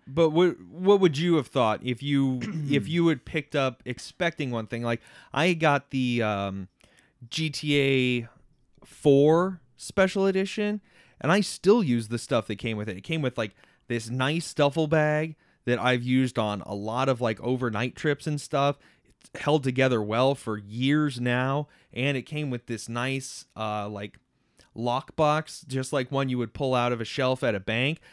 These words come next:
Speaker 1: I use that all the time. I keep, like, a bunch of my cords and stuff, accessories and stuff in there. So it's like I use that stuff constantly in my life, and it's held together really well because of the quality.
Speaker 2: So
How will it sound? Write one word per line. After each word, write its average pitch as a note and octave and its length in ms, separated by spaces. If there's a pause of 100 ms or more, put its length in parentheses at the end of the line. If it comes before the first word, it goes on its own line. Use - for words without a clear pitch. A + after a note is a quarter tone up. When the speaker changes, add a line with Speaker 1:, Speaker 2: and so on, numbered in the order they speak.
(160)
Speaker 1:
I - 40
use B2 240
that A#2 240
all A#2+ 300
the C#3 80
time. C3+ 400
I G#2 80
keep, - 280
like, A2 160
a G#2+ 60
bunch B2 260
of B2+ 60
my G2+ 140
cords C3 500
and C#3 160
stuff, C3+ 460
accessories C3 600
and C#3 140
stuff C#3 300
in D3 100
there. D3 240 (220)
So C3 160
it's A#2 160
like B2 200
I C#3+ 100
use E3 580
that B2 260
stuff G#2+ 340 (520)
constantly A#2+ 720
in G#2 120
my G2+ 140
life, G2+ 420
and B2+ 100
it's A#2+ 140
held F3 300
together C3 340
really C#3 440
well G#2 420 (420)
because C3+ 360
of B2+ 100
the B2+ 80
quality. C3 580 (140)
Speaker 2:
So C#3 480